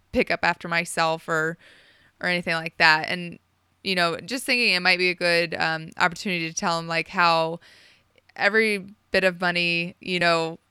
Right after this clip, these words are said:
adds up. So if you're using more electricity 'cause you're doing extra laundry, plus it's, you know, spending it's, um, using up more of your time that you can't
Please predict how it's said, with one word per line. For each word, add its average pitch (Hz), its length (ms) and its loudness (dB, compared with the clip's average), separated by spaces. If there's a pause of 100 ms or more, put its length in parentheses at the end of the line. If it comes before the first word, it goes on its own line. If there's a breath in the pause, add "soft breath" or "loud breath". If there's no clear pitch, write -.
adds 175 300 8
up. - 280 4
So 175 260 0
if - 160 -6
you're 180 340 2
using 180 420 -6
more 175 140 -4
electricity 185 580 -4
'cause 190 180 -8
you're 175 100 -4
doing 170 280 -2
extra 170 340 -6
laundry, 180 440 2
plus 175 240 -6
it's, - 260 -14
you 185 120 -6
know, 170 160 0
spending 175 520 -4 (760 soft breath)
it's, - 480 -6
um, 160 520 -4
using 233 360 -2
up 240 100 2
more 202 220 2
of 185 100 -6
your 214 220 2
time 180 480 4
that 175 240 2
you 185 120 -4
can't 185 440 -2